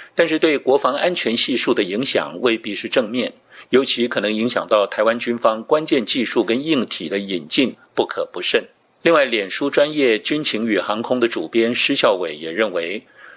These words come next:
台湾最机敏的武器曝光对政府标榜重视国防的形象有加分的效果，但其实中共早就知道台湾巡弋飞弹已经服役，而且还不断的研发改良，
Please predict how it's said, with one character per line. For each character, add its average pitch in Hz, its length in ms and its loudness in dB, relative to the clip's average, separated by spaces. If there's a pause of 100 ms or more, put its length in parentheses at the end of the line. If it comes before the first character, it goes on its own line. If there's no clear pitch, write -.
(140)
台 147 120 2
湾 165 160 4
最 156 160 2
机 180 200 0
敏 123 200 -2
的 104 100 0
武 92 200 -4
器 - 200 0
曝 123 200 0
光 131 380 0
对 139 140 2
政 139 200 0
府 98 180 -6
标 123 180 4
榜 98 300 -2
重 135 180 0
视 113 180 0
国 110 200 2
防 104 200 -2
的 107 80 -6
形 95 200 -6
象 98 280 0 (100)
有 92 220 -8
加 127 220 0
分 131 160 -2
的 117 60 -6
效 117 200 2
果， 71 320 -10 (420)
但 147 160 2
其 135 200 -2
实 120 160 0
中 143 180 0
共 123 220 2
早 85 240 0
就 101 100 -6
知 127 160 0
道 113 260 4
台 - 180 -4
湾 120 140 2
巡 110 200 -6
弋 113 160 -2
飞 120 160 4
弹 113 280 0
已 90 120 -14
经 113 240 -2
服 98 280 -6
役， 123 220 -2 (320)
而 127 100 4
且 110 200 0
还 107 160 -4
不 120 160 0
断 120 120 2
的 107 80 -2
研 101 220 -4
发 120 160 0
改 82 180 -6
良， 92 360 -8